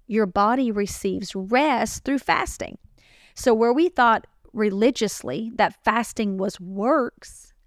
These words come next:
actually fasting is rest from the God of rest.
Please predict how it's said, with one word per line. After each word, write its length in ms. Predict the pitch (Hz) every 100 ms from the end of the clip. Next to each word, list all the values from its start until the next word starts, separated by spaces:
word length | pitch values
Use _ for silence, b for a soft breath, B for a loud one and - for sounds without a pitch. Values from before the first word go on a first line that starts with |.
| _ _ _
actually 800 | 208 185 - - 220 233 269 294 -
fasting 840 | _ 247 262 233 - 202 202 202 - _ _
is 300 | 196 196 -
rest 720 | 190 196 196 220 - - - _
from 320 | _ - 233 220
the 100 | 208
God 420 | 202 190 185 180
of 200 | 180 185
rest. 520 | - - 180 -